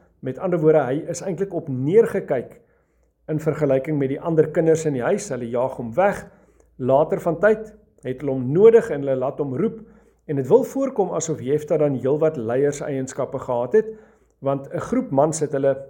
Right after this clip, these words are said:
rondom hom vergader. Dit wil voorkom asof hy dan die leier is onder hierdie manne. En dit sê dan dat hy die vermoë gehad het om leiding te gee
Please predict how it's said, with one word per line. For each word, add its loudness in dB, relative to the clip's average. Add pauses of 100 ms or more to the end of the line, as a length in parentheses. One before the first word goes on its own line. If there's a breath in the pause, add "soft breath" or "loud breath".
rondom 2
hom 2
vergader. 2
Dit -8
wil -4
voorkom -4
asof -4
hy -4
dan -2
die -4
leier 2
is -6
onder -6
hierdie -6
manne. -2 (960 loud breath)
En -2
dit -2
sê 4
dan 0 (100)
dat -4
hy -4 (100)
die 0
vermoë 2
gehad 2
het -8
om -4
leiding 0
te -4
gee -4